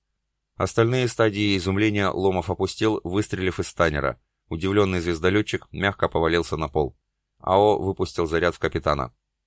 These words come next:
«Готово. Стаскивайте их в аварийный бот, а я пока настрою его». Бот был пристыкован неподалёку от рубки. К нему вёл вакуум-отсек.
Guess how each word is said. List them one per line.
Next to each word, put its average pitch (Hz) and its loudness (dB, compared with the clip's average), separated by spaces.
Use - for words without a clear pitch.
«Готово. 80 0
Стаскивайте 107 0
их 101 0
в 95 -4
аварийный 98 2
бот, 98 0
а 85 -2
я 92 4
пока 90 0
настрою 85 0
его». 69 -2
Бот 107 0
был 101 2
пристыкован 101 0
неподалёку 98 2
от 95 2
рубки. 95 -2
К - -14
нему 107 0
вёл 95 2
вакуум-отсек. 87 -2